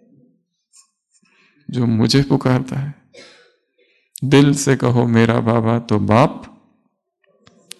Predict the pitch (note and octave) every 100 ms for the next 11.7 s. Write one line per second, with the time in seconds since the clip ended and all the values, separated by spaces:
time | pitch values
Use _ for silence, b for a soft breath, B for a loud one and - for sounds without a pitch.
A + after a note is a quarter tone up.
0 | - A2+ G#2+ - A2 - - G#2+ - -
1 | - - _ _ _ _ _ _ _ _
2 | _ _ _ _ _ _ _ _ _ -
3 | - B2+ A#2+ C3 B2 A2 - A2+ B2 -
4 | A#2 G#2 A2 G#2 A2 - A2 G#2+ - -
5 | A2+ - G2 - G#2 A#2 B2 C3 B2+ A2+
6 | A#2 B2+ B2 - - - _ _ _ -
7 | C#3 C3+ A2+ G#2 C3+ B2 B2+ A#2+ A2 -
8 | - _ _ _ _ _ _ _ _ _
9 | _ A2 A2 A2+ A2 G#2 A2 G#2+ G#2 G#2
10 | G2 G#2+ A2+ - - - A2 A#2+ - A#2
11 | - - - - - -